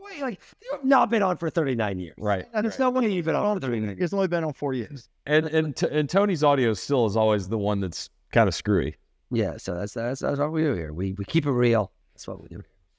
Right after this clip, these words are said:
Speaker 1: But, all right, well, enjoy the rest of your summers, gentlemen.
Speaker 3: All right,
Speaker 2: Same to
Speaker 3: thanks,
Speaker 2: you.
Speaker 3: Phil. Thanks,
Speaker 1: I'm
Speaker 3: Scott.
Speaker 1: off,
Speaker 3: It's always
Speaker 1: I'm
Speaker 3: great
Speaker 1: off to
Speaker 3: talking.
Speaker 1: London, off to Montana. Again, I expect to see all those W S L S listeners in, in Missoula, Montana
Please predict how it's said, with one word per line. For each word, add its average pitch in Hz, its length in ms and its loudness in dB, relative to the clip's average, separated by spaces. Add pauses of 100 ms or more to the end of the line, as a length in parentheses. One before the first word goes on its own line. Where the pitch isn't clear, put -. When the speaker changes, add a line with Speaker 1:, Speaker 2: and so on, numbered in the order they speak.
(460)
Speaker 1:
But, 135 80 -2
all 165 100 2
right, 190 100 2
well, 214 140 2
enjoy 220 240 2
the 277 80 2
rest 269 200 2
of 240 40 -2
your 214 80 -2
summers, 247 380 0
gentlemen. 170 480 -2 (1500)
Speaker 3:
All 156 60 -8
right, 185 80 -6
Speaker 2:
Same 117 220 0
to 98 60 0
Speaker 3:
thanks, 113 140 -2
Speaker 2:
you. 120 180 2
Speaker 3:
Phil. 196 100 -4
Thanks, 185 320 -8
Speaker 1:
I'm 135 40 -4
Speaker 3:
Scott. 190 180 0
Speaker 1:
off, 165 120 -8
Speaker 3:
It's 139 160 -12
always 147 140 -6
Speaker 1:
I'm 143 100 0
Speaker 3:
great 151 80 0
Speaker 1:
off 170 160 0
to - 60 -20
Speaker 3:
talking. 175 160 2
Speaker 1:
London, 180 340 0
off 180 240 0
to 208 80 0
Montana. 185 600 2
Again, 214 340 2 (180)
I 139 80 -2
expect - 460 -2
to 170 60 0
see 180 160 0
all 170 120 4
those 175 160 0
W 175 300 4
S 170 160 2
L 180 100 4
S 185 160 2
listeners 170 340 0
in, 151 220 -2 (100)
in 151 280 -2 (200)
Missoula, 156 520 2
Montana 165 720 2